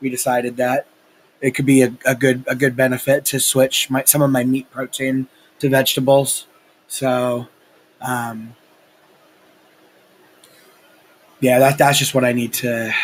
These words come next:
I need to focus on. So I guess tomorrow, I guess, yeah, tonight, if I, if I'm hungry, I'll, I'll, I'll grab that cauliflower that's in the, in the freezer, or mixed vegetables. I think it's mixed vegetables, actually. I'll have that, or I'll try to hold off until the morning.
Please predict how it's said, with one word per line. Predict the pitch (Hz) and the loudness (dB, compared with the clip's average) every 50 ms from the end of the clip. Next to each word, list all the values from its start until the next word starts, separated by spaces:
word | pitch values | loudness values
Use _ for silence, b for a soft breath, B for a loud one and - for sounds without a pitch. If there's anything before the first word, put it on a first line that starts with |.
| - 120 | -6 -6
I | 117 | -8
need | 110 107 - | -12 -16 -16
to | - - | -16 -12
focus | - - - - - 104 - - 104 - | -12 -12 -12 -12 -14 -16 -14 -10 -10 -8
on. | - 113 110 110 110 110 110 _ _ _ _ _ _ _ _ _ _ _ _ _ _ _ _ _ _ _ | -8 -8 -12 -12 -12 -14 -16 _ _ _ _ _ _ _ _ _ _ _ _ _ _ _ _ _ _ _
So | - - - - | -20 -20 -20 -20
I | - - 107 110 123 120 | -20 -20 -20 -18 -16 -14
guess | 117 110 - - | -12 -10 -10 -10
tomorrow, | - 120 120 120 117 117 | -8 -8 -8 -6 -4 -2
I | 117 120 | -2 0
guess, | 131 127 117 - - - - _ _ _ _ - | 0 0 0 -2 -6 -8 -12 _ _ _ _ -12
yeah, | 113 107 101 101 | -10 -10 -8 -8
tonight, | 104 - - 135 131 131 131 131 127 - - _ _ _ _ _ _ _ _ _ | -8 -4 0 2 4 4 4 2 0 -4 -10 _ _ _ _ _ _ _ _ _
if | - | 0
I, | 135 127 | 0 2
if | 127 131 117 - | 2 0 -2 0
I'm | 135 127 117 | 0 0 0
hungry, | - 131 127 123 120 120 127 123 | 0 0 0 0 2 2 2 2
I'll, | 117 117 117 - | 2 0 0 -2
I'll, | 120 117 110 - 135 - | -2 -4 -4 -6 -10 -8
I'll | 127 120 | -6 -4
grab | 120 123 120 110 | -2 -2 -2 -2
that | 110 - - | -6 -18 -18
cauliflower | - - 120 120 117 110 - 120 113 117 113 120 | -14 -8 -6 -6 -6 -6 -6 -6 -4 -2 -2 -2
that's | 123 117 - 131 | -4 -4 -4 -4
in | 123 | -6
the, | 120 117 113 - _ - | -6 -6 -8 -12 _ -14
in | 117 | -14
the | 113 | -14
freezer, | - - _ - 127 123 113 117 120 120 113 _ _ b b b b b b b b b b _ _ - | -14 -16 _ -4 -4 -4 -4 -6 -10 -12 -12 _ _ b b b b b b b b b b _ _ -2
or | - 127 | 0 2
mixed | 123 127 123 - - | 2 2 2 0 0
vegetables. | - 117 117 - - - 104 104 113 110 | 0 0 0 0 -2 -8 -8 -6 -2 2
I | 151 | 2
think | 151 131 | 2 2
it's | 113 - | 2 0
mixed | 120 117 - - | -4 -4 -4 -4
vegetables, | 123 107 - - 120 110 117 117 113 | -6 -6 -6 -6 -6 -6 -8 -8 -4
actually. | 120 117 117 - - 113 117 117 120 113 - _ _ _ _ _ _ _ _ _ - | -4 -4 -4 -6 -8 -8 -8 -10 -10 -10 -12 _ _ _ _ _ _ _ _ _ -10
I'll | 120 123 | -6 -4
have | 123 110 107 104 | -4 -4 -6 -8
that, | - 113 117 117 120 131 - _ _ _ - | -10 -6 -4 -2 -4 -4 -6 _ _ _ 0
or | 131 127 | 2 4
I'll | 123 123 117 | 4 4 2
try | 113 - - - 127 127 | 0 -2 -2 2 2 2
to | 120 | 2
hold | 110 - 131 123 120 | 2 2 2 2 4
off | 123 113 113 113 - | 4 2 0 0 -2
until | 117 107 - 127 | -4 0 0 0
the | 117 113 | 0 0
morning. | 110 113 117 117 113 117 113 113 | -2 -2 -4 -4 -4 -4 -6 -8